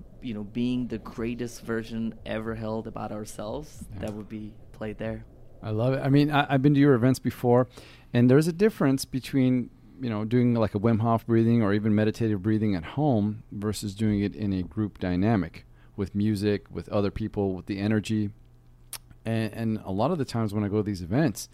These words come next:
Speaker 2: I mean, people are really moved by the end. I mean, you, you'll see laughter, you'll see a lot of crying, you'll see a lot of hugging, you'll see a lot of just great energy. A-, and that's, you know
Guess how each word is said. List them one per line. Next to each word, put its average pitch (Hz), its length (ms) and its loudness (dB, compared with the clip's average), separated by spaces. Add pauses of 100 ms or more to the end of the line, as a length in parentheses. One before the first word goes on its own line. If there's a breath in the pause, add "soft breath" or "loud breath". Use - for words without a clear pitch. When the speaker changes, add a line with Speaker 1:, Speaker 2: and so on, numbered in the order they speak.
(360 soft breath)
Speaker 2:
I 98 40 -8
mean, 101 120 -2
people 156 340 -2
are 104 80 4
really 107 320 2
moved 98 440 2
by 90 160 -4
the 87 80 -4
end. 101 320 0
I 85 40 -8
mean, 92 280 -4
you, 101 320 -8
you'll 95 200 -4
see 95 220 -6
laughter, 98 420 -2
you'll 98 140 0
see 101 160 -8
a 90 60 -6
lot 95 160 -4
of - 80 -14
crying, 98 500 0
you'll 87 100 -4
see - 140 -8
a 90 40 -6
lot 92 120 -4
of 85 80 -8
hugging, 98 540 -4
you'll 90 120 -6
see - 180 -6
a 95 60 -2
lot 92 220 0
of 87 100 -4
just 90 300 -10 (640 loud breath)
great 123 360 0
energy. 110 600 0
A-, 101 100 -6
and 110 200 -2
that's, 107 320 -2
you 113 60 -4
know 101 220 -2